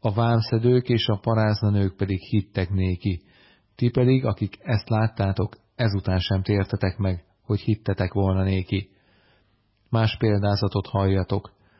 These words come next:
Vala egy házigazda, aki szőlőt plántála, és azt gyepüvel körülvevé, sajtót ása le benne, és tornyot építe,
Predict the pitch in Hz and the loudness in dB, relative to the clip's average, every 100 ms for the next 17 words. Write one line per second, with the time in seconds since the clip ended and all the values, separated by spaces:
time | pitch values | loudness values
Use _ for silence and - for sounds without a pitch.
0 | _ _ _ 117 117 113 110 117 117 120 | _ _ _ 0 2 2 0 0 2 2
1 | 113 107 104 - 123 120 131 - 131 107 | 2 2 0 0 0 0 -2 2 4 4
2 | 98 92 110 110 104 104 101 98 95 - | 2 0 -2 0 0 0 0 0 -2 -6
3 | _ _ - 104 123 120 - - 117 120 | _ _ -6 -2 0 0 -4 -14 -2 0
4 | 110 95 92 90 - 107 104 101 95 92 | 2 0 2 -2 -2 0 4 4 2 0
5 | 92 87 _ _ _ _ - 117 117 113 | 0 -2 _ _ _ _ -6 0 2 2
6 | 113 110 104 101 107 101 95 95 95 92 | 0 2 0 0 0 0 0 0 0 -2
7 | 90 _ _ - 113 - - 127 107 101 | -4 _ _ -4 -4 -2 0 0 2 0
8 | 101 98 98 98 98 95 | 2 0 2 -2 0 -4